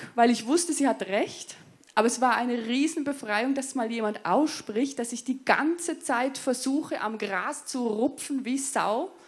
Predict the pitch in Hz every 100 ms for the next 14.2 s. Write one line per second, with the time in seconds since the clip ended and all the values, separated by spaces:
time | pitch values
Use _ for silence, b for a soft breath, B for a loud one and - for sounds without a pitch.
0 | B B B B B 220 254 262 233 214
1 | 233 311 320 - - _ - 240 277 285
2 | 277 277 - 233 269 277 - - - 233
3 | 277 254 226 294 269 247 214 220 - 247
4 | 240 247 233 240 247 262 262 - 208 226
5 | - 254 220 208 247 - 202 - 254 -
6 | 262 208 160 - _ _ _ _ _ _
7 | _ _ _ B B B B B B B
8 | 240 277 294 302 - 269 285 349 349 277
9 | 269 269 254 233 202 226 277 285 277 285
10 | 247 233 214 208 269 233 240 254 226 -
11 | 185 262 - 214 214 226 196 262 226 240
12 | 254 240 202 226 214 247 247 262 247 220
13 | 226 - 208 214 254 247 214 226 220 233
14 | -